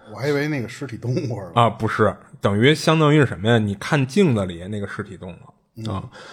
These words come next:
Speaker 2: 所以其实到这儿啊，大家自然而然的就想到了海儿的反应其实是老于的幻觉。
Speaker 1: 对，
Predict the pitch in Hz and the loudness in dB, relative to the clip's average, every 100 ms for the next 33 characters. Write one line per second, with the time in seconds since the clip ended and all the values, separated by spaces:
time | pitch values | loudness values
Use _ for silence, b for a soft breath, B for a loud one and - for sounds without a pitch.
0 | B - 175 202 - 202 202 190 170 190 | B 2 6 6 6 6 8 6 6 6
1 | 123 98 101 123 131 165 - 147 127 156 | 6 2 -2 2 4 2 2 4 6 8
2 | 165 156 113 160 147 120 117 - 110 107 | 6 6 6 4 2 0 -2 -4 0 0
3 | 95 87 b b b - - 117 101 107 | 0 -4 b b b -8 -2 -2 0 4
4 | 151 143 120 98 90 104 101 98 - - | 6 6 2 -2 -4 -4 -4 -4 -8 0
5 | 160 143 135 143 113 101 87 95 110 120 | 2 2 0 2 2 2 -2 -6 -6 -2
6 | 156 98 85 - - _ - | -4 -4 -10 -20 -20 _ -16